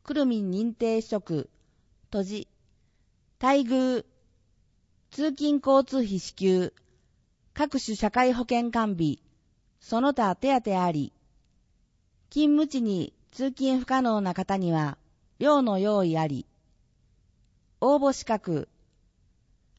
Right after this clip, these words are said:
霊友会会員で、高等学校、専門学校、短期大学、大学、大学院を、令和八年三月に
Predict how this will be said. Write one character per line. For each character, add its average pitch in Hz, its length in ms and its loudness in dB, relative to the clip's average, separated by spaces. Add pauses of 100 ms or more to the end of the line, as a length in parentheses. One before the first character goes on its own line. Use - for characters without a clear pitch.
(120)
霊 277 220 6
友 302 180 2
会 196 220 0
会 208 300 0
員 202 180 -2
で、 185 320 0 (540)
高 285 200 2
等 277 260 4
学 254 260 2
校、 160 400 2 (600)
専 269 300 2
門 269 240 2
学 240 280 0
校、 160 360 0 (720)
短 269 240 0
期 277 160 0
大 254 220 4
学、 170 520 -2 (920)
大 240 240 4
学、 226 480 -2 (840)
大 262 240 4
学 277 320 0
院 214 260 0
を、 151 280 0 (720)
令 294 260 4
和 233 140 4
八 185 260 -4
年 196 260 -2
三 269 260 0
月 208 280 -2
に 156 300 0